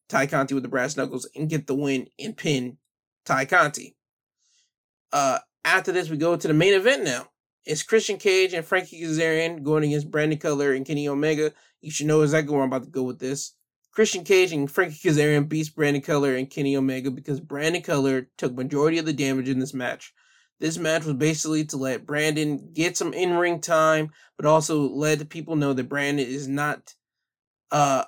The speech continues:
a capable and worthy competitor at all. This guy is just here to be a, a funny asset to the Elite, and he's here to be the Elite's whipping boy,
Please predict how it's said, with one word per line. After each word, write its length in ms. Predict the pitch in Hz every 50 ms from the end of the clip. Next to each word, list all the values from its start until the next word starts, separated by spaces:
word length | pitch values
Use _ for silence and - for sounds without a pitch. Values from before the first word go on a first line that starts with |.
| -
a 80 | - 151
capable 640 | 156 - 196 180 180 156 156 147 151 160 156 151 120
and 300 | 143 135 131 131 131 127
worthy 360 | 143 160 165 165 151 147 143
competitor 640 | - 165 - - 160 143 139 139 139 139 - - -
at 220 | - 147 156 139
all. 220 | 139 139 135 135 127
This 180 | 139 151 151
guy 240 | 135 139 135 135 135
is 100 | 139 135
just 180 | 127 131 127 -
here 160 | 156 147 143
to 60 | 135
be 320 | 127 127 135 131 127 135 - - _ -
a, 60 | 110
a 200 | 117 117 113 -
funny 440 | - - - - 160 160 156 147 -
asset 640 | - 131 131 135 139 - - 151 139 131 127 - - - _ -
to 100 | - 185
the 200 | 151 147 147 143
Elite, 420 | 143 143 139 139 135 135 131 - _ -
and 160 | 147 151 156
he's 300 | 156 143 139 131 - -
here 220 | - - 156 156
to 60 | 147
be 120 | 135 143 147
the 140 | 131 127 123
Elite's 420 | 135 147 147 151 143 - - -
whipping 340 | 156 156 156 156 156 143 135
boy, 340 | 143 143 139 135 135 131